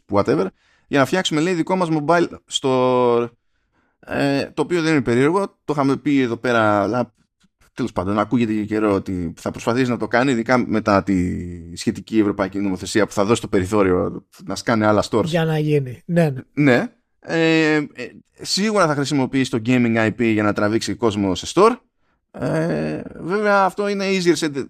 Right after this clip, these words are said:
Speaker 1: than done, διότι η ύπαρξη του store δεν σε σώζει απαραίτητα. Εδώ δεν σε σώζει η, η ντε και καλά ύπαρξη του Xbox App στα Windows και το ότι, ε, στα Windows σου ανήκουν τα Windows και έχεις και το Microsoft Store και τα λοιπά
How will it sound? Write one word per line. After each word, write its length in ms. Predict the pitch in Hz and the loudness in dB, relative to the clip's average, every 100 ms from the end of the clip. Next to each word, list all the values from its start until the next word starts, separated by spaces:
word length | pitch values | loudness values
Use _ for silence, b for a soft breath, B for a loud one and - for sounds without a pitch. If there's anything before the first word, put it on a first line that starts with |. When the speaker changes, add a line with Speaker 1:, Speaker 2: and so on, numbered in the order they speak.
| 135 | -2
Speaker 1:
than 180 | 147 135 | 2 4
done, 180 | 143 196 247 285 | 4 2 0 -6
διότι 280 | 156 151 | -8 -2
η 40 | 160 | 2
ύπαρξη 300 | 165 160 - | 2 0 -2
του 60 | 131 | -4
store 260 | 147 143 - | 0 0 0
δεν 380 | 127 139 123 110 | 0 2 4 2
σε 120 | 101 | 0
σώζει 440 | 101 107 101 98 92 | -4 -4 -2 0 0
απαραίτητα. 640 | 92 135 220 - 226 - _ _ _ - | 2 2 2 0 -2 -2 _ _ _ -6
Εδώ 240 | 156 180 | 0 0
δεν 100 | 170 | 0
σε 120 | 180 135 | -2 -2
σώζει 300 | 175 170 175 | -2 0 0
η, 400 | 165 160 151 - 139 143 | 0 0 0 0 2 2
η 80 | 131 | 2
ντε 120 | 147 | 0
και 100 | 143 | 0
καλά 320 | 131 127 143 | 0 2 2
ύπαρξη 400 | 143 143 135 135 | 0 -2 -4 -4
του 160 | 127 131 | 0 -2
Xbox 160 | - 107 | -2 -2
App 280 | 147 139 143 | 2 2 0
στα 240 | - - 104 | -6 -2 0
Windows 300 | 139 165 185 - - | 2 2 0 -2 -8
και 400 | - 143 139 131 | -2 2 2 2
το 80 | 127 | 2
ότι, 340 | 131 135 139 - | 0 0 -2 -4
ε, 300 | - 113 120 | -12 -8 -8
στα 200 | 131 123 127 | 0 0 2
Windows 280 | 160 170 | 2 0
σου 200 | 165 - | -2 -2
ανήκουν 260 | 143 143 147 | -2 0 0
τα 160 | 127 110 | 0 2
Windows 240 | 147 175 175 b b b | 4 2 0 b b b
και 100 | 143 | -4
έχεις 100 | 143 | -2
και 80 | |
το 100 | 135 131 | 2 4
Microsoft 320 | 135 127 - | 4 0 -4
Store 180 | 139 143 | -2 -2
και 100 | 143 | 0
τα 120 | 120 | 2
λοιπά 340 | 107 147 170 | 4 4 0